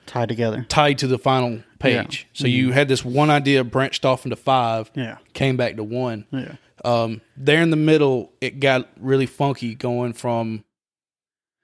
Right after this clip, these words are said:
Speaker 2: kinda bounce, it bounced around a little
Speaker 1: Yeah,
Speaker 2: bit.
Speaker 1: 'cause you, you thought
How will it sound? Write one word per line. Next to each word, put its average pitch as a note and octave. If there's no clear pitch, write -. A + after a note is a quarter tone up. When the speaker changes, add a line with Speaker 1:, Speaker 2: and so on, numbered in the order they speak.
Speaker 2:
kinda C#3
bounce, C#3+
it C3
bounced D3
around E3+
a D#3
little C#3
Speaker 1:
Yeah, E3
Speaker 2:
bit. A#2+
Speaker 1:
'cause B2+
you, C3+
you C#3
thought E3